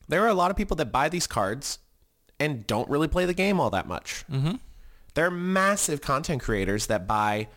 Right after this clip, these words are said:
Speaker 1: many, many, many boxes of Magic the Gathering, Pokemon, Yu-Gi-Oh cards, and they crack packs on live streams, and they make shorts out of their best pulls,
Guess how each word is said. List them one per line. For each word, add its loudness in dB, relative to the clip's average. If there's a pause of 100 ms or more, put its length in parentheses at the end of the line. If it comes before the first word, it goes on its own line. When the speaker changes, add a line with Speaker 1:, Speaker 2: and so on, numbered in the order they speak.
(840)
Speaker 1:
many, 2
many, 2
many 2
boxes -2
of -6
Magic 0
the -4
Gathering, 0
Pokemon, 0
Yu-Gi-Oh 0
cards, 0
and -10
they -6
crack -4
packs 0
on 0
live 0
streams, 2
and 0
they 0
make -2
shorts 0
out 2
of 0
their 0
best -4
pulls, 2